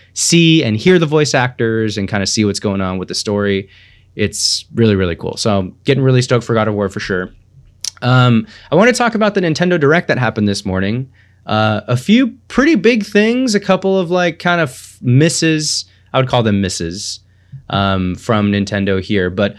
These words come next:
what they opened with was really awesome. We got the title and a little bit more footage of the brand new Zelda game, the Breath of the Wild sequel, uh, which is called The Legend of Zelda: Tears of the Kingdom. Uh, might be the coolest Zelda game name,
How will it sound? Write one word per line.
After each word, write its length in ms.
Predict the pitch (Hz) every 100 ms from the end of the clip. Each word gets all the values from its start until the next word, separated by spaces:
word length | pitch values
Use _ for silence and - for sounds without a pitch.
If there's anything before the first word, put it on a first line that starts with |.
| -
what 120 | - 123
they 80 |
opened 280 | 156 185 190
with 260 | 196 190 -
was 240 | 135 113
really 220 | 123 120
awesome. 600 | 110 156 - 160 156 151 151
We 140 | 113
got 200 | 117 123
the 60 | 101
title 600 | - - 131 139 131 131
and 120 | 113
a 60 | 104
little 240 | 110 123
bit 160 | 117 113
more 320 | 113 110 107
footage 480 | - 110 107 104 -
of 180 | 101 92
the 60 |
brand 460 | 90 107 120 127 120
new 400 | 117 117 113 117 _ _
Zelda 260 | 104 110 107
game, 300 | 104 107 104
the 100 | 95
Breath 320 | 98 110 117
of 140 | 110 101
the 80 |
Wild 480 | 98 98 101 98 87
sequel, 800 | - - 117 127 156 165 170 170 - - - -
uh, 180 | 104 101
which 220 | 101 -
is 100 | -
called 320 | - 104 98
The 60 | 101
Legend 260 | 120 127
of 80 | 117
Zelda: 400 | 107 113 113 110
Tears 420 | 104 - 107 107
of 100 | 107
the 60 | 120
Kingdom. 540 | - 95 92 - - - _ - - _ _ _
Uh, 400 | 107 110 107 101 - - _ _ _
might 320 | 131 190 285
be 80 | 311
the 100 | 254
coolest 380 | - 185 190 -
Zelda 280 | 143 160 160
game 380 | 135 147 160 123
name, 460 | 120 139 165 147